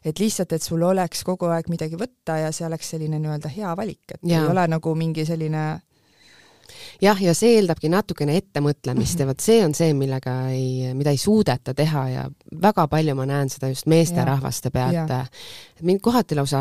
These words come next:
Speaker 2: ärritab see, kui ma
Speaker 1: Mhm.
Speaker 2: kuulen õhtul lauseid, et mul ei olnud aega lõunat süüa.
Speaker 1: Mhm. No kuidas ei ole,
Speaker 2: Noh,
Speaker 1: on
Speaker 2: et
Speaker 1: ju?
Speaker 2: midagi ju ikka kuskilt võtta,
Speaker 1: Jaa.
Speaker 2: kas või mingit friikartulit kuskilt, aga võta midagi, eks ju,
Speaker 1: No on
Speaker 2: et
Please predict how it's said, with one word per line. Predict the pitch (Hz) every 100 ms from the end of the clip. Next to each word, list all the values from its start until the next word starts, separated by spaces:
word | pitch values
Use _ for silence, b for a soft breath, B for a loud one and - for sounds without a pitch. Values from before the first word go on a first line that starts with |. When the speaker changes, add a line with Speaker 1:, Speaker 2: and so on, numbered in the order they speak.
| 156
Speaker 2:
ärritab | 208 160 - 143
see, | - 131
kui | 135
ma | 196
Speaker 1:
Mhm. | 220
Speaker 2:
kuulen | 175 143 139
õhtul | 151 - 131
lauseid, | 143 135 -
et | -
mul | 139 143
ei | 143
olnud | 156 147 135
aega | 156 139 135
lõunat | 135 147 131 120
süüa. | - 131 127 131 -
Speaker 1:
Mhm. | 185 214 _ _ _ _ _ _ -
No | 208
kuidas | 247 190
ei | 170
ole, | 175 170
Speaker 2:
Noh, | 208
Speaker 1:
on | -
Speaker 2:
et | 165 -
Speaker 1:
ju? | 220
Speaker 2:
midagi | 285 - 233 165 - 151
ju | 156
ikka | 196 _ - 139
kuskilt | 165 160 - 139
võtta, | 180 196 165
Speaker 1:
Jaa. | 151
Speaker 2:
kas | 175 185 -
või | 156 143 147 -
mingit | 185 165
friikartulit | - - 254 202 151 175 175 - 131 120 -
kuskilt, | 131 - 135 135
aga | 135
võta | 143 196 - 147 135
midagi, | 156 165 131 127 147 131 120
eks | 120 -
ju, |
Speaker 1:
No | 202
on |
Speaker 2:
et | 220